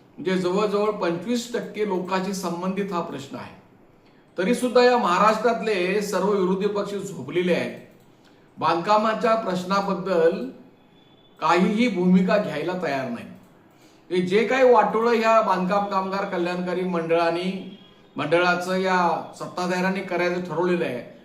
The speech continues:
याचं या विरोधी पक्षांना काही भानच नाही.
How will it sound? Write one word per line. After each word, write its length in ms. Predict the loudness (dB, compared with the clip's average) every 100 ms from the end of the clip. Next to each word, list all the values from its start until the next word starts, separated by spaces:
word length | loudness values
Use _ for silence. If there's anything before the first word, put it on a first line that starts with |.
| -20 _ -4
याचं 220 | 0 4
या 220 | 6 6
विरोधी 400 | 2 2 2 2
पक्षांना 420 | 0 0 0 0
काही 160 | 2 2
भानच 480 | 2 0 2 0 -2
नाही. 140 | -12